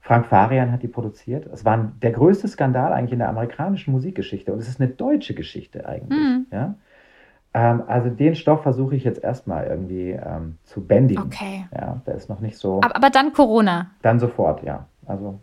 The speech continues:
Speaker 1: ja, ich
Speaker 2: Super.
Speaker 1: versuch's.
Speaker 2: Also wenn wir uns einfach darauf jetzt hier verständigen können, bin ich total glücklich, Simon.
Speaker 1: Okay,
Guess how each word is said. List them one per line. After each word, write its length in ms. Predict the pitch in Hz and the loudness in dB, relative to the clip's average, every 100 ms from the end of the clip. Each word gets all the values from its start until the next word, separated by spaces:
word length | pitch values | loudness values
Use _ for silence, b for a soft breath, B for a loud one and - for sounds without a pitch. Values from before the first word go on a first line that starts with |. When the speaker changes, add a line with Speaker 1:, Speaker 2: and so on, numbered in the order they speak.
| - | -6
Speaker 1:
ja, 120 | 135 | -2
ich 60 | 135 | 4
Speaker 2:
Super. 200 | 254 214 | 6 6
Speaker 1:
versuch's. 300 | 202 165 180 B B | 2 -2 -10 B B
Speaker 2:
Also 160 | 220 233 | 2 6
wenn 80 | |
wir 60 | 254 | 6
uns 100 | 262 | 6
einfach 240 | 254 247 | 4 2
darauf 380 | - 226 262 269 | 4 8 8 6
jetzt 180 | 247 233 | 4 4
hier 120 | 240 | 2
verständigen 500 | 233 214 220 226 220 | 2 0 4 4 4
können, 180 | 214 208 | 4 4
bin 140 | 208 | 4
ich 80 | 214 | 2
total 320 | - - 214 220 | 0 -2 0 2
glücklich, 440 | 220 262 240 233 | 2 2 2 2
Simon. 500 | - - - - - | -2 -6 -6 4 6
Speaker 1:
Okay, 200 | 170 147 | 8 6